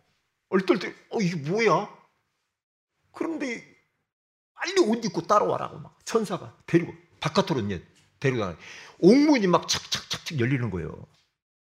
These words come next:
이 최초의 자동문이 거기 생긴 거예요. 옥문이 열려가지고 딱 나왔는데 이제 정신을 차리다 보니까, "아, 하나님이 천사를 보내사 이렇게 나를 구출했구나." 깨달아요.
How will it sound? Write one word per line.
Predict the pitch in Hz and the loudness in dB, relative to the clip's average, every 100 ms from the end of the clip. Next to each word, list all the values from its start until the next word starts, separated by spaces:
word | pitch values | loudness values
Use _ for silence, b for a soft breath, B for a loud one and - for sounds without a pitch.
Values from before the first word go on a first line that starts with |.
| _ - | _ -14
이 | 147 | -6
최초의 | - 254 233 170 | -6 -2 0 2
자동문이 | 131 139 123 95 | 2 0 -2 -4
거기 | 98 98 | -6 -6
생긴 | 92 90 73 | -6 -8 -10
거예요. | 76 76 _ _ _ _ _ _ _ B B B B | -16 -20 _ _ _ _ _ _ _ B B B B
옥문이 | 220 311 359 311 | 6 10 12 12
열려가지고 | 226 226 214 185 170 | 10 10 8 6 2
딱 | 156 123 | -2 -4
나왔는데 | 117 117 104 98 117 92 117 | -4 -4 -4 -6 -4 -6 -4
이제 | 135 | -2
정신을 | - 220 214 285 226 | 2 4 4 4 2
차리다 | - 185 175 | 2 2 2
보니까, | 151 139 139 135 B B B | 0 -4 -2 -4 B B B
"아, | 78 101 | 2 6
하나님이 | 131 - - - 254 262 240 233 220 208 190 196 226 220 _ B B B | 6 4 -4 -4 -2 0 0 -4 -4 -2 -2 -4 -6 -8 _ B B B
천사를 | - - 214 196 180 160 139 131 120 | -14 -8 -4 -2 -2 -2 -2 -2 -4
보내사 | 104 107 98 92 101 - | -4 -2 -2 -2 -4 -4
이렇게 | 90 107 151 - _ - 180 | -4 -2 -2 -6 _ -8 -4
나를 | 170 147 156 147 - | -4 -4 -6 -8 -10
구출했구나." | - - 151 135 170 - | -16 -12 -12 -12 -14 -14
깨달아요. | - - - | -14 -16 -20